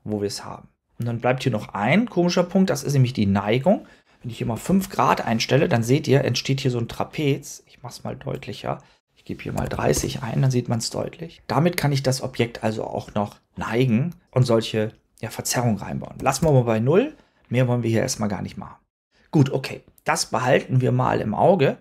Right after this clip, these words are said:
Und jetzt müssen wir noch eine kleine Sache lernen, denn wir konnten ja jetzt das Breiten- und Höhenformat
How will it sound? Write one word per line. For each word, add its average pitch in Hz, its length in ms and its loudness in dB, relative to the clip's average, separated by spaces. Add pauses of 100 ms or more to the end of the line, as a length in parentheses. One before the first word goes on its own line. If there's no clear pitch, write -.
(640)
Und 123 180 0
jetzt 180 260 0
müssen 175 180 0
wir 151 80 4
noch 214 300 4
eine 135 200 2
kleine 139 380 4
Sache 135 320 4
lernen, 143 560 0 (260)
denn 180 300 4
wir 135 100 4
konnten 139 300 0
ja 127 60 2
jetzt 135 280 -2
das 131 140 -2
Breiten- 175 520 0
und 143 280 -2
Höhenformat 143 880 -2